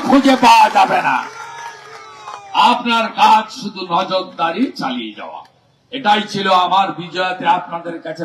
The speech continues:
প্রথম কথা। দ্বিতীয় কথা, আপনারা জানেন আমাদের মা, বোন, দিদি, কন্যারা সুরক্ষিত নয়। বাংলার মহিলা মুখ্যমন্ত্রী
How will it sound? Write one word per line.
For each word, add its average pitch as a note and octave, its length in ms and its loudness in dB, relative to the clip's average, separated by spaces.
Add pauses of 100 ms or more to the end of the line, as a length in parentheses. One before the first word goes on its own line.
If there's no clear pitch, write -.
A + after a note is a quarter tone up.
প্রথম E3 320 -8 (120)
কথা। - 260 -14 (720)
দ্বিতীয় C4 460 6
কথা, C#4 340 6 (1800)
আপনারা C4 480 6 (160)
জানেন B3+ 340 8 (120)
আমাদের C4 440 6 (680)
মা, C4 200 8 (140)
বোন, C4 280 6 (120)
দিদি, B3 320 8 (100)
কন্যারা A#3 540 4
সুরক্ষিত G3+ 640 -2 (140)
নয়। A#2+ 260 0 (1080)
বাংলার C#4 600 8
মহিলা D4 420 8
মুখ্যমন্ত্রী D4+ 840 6